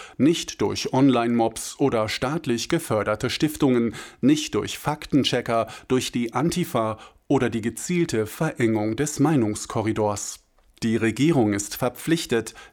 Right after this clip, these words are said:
die Rahmenbedingungen für die Meinungsfreiheit zu gewährleisten. Im Eigeninteresse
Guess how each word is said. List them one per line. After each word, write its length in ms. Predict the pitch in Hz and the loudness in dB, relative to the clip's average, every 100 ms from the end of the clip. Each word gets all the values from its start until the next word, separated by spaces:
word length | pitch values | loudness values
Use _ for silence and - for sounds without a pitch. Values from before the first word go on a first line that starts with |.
| - | -2
die 120 | 120 | 0
Rahmenbedingungen 960 | 110 139 151 117 110 117 120 117 113 110 | 0 2 4 2 0 0 2 2 2 0
für 220 | - 113 | -2 -2
die 100 | 113 | 0
Meinungsfreiheit 1080 | 110 135 156 156 - - 107 107 107 104 | 0 2 4 2 0 -4 -2 -2 -2 -4
zu 200 | - - | -4 -4
gewährleisten. 920 | 117 131 156 117 101 101 - 113 98 - - - _ | -2 0 0 0 -2 -4 -4 -2 -4 -6 -16 -20 _
Im 160 | 113 98 | -2 0
Eigeninteresse 1000 | 107 135 143 117 113 - 113 - 120 107 | 0 2 2 2 0 -2 -2 0 -2 -2